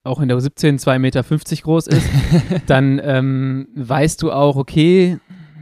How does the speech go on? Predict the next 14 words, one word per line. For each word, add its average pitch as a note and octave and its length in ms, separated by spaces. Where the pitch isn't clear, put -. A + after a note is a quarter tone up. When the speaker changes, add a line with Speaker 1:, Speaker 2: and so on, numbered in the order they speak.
Speaker 1:
da C#3+ 280
könnte D#3+ 340
es C3 180
herkommen. F#3 600
Speaker 2:
Mhm. G#2 320
Speaker 1:
Dann C#3 260
ist, - 240
dann C3+ 160
ist B2+ 160
halt B2+ 140
die A#2+ 60
Frage C3 320
so, A#2+ 180
wie, C3 240